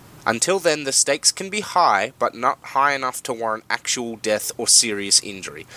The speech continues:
I, uh, I assume that by serious injury, they don't mean, like, they mean injuries that are not recoverable from, right? Like,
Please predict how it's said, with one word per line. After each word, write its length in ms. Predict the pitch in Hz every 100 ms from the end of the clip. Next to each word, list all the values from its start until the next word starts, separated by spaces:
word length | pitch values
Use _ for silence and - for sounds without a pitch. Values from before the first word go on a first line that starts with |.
| - - - -
I, 300 | 123 139 - -
uh, 240 | 101 101 -
I 80 | 120
assume 400 | 139 - 202 240
that 140 | 202
by 180 | 160 156
serious 640 | - - 135 147 139 139 -
injury, 480 | 123 123 117 110 104
they 160 | 98 110
don't 240 | 120 117
mean, 300 | 113 110 107
like, 300 | 104 101 98 - _ -
they 160 | 127
mean 240 | 135 139 127 -
injuries 600 | 170 196 180 175 165 -
that 220 | 147 135
are 80 | 135
not 240 | 123 120
recoverable 960 | 110 - - 101 92 80 - - 58 -
from, 320 | - - - - - -
right? 300 | 87 104 - - - - - -
Like, 300 | 240 101 -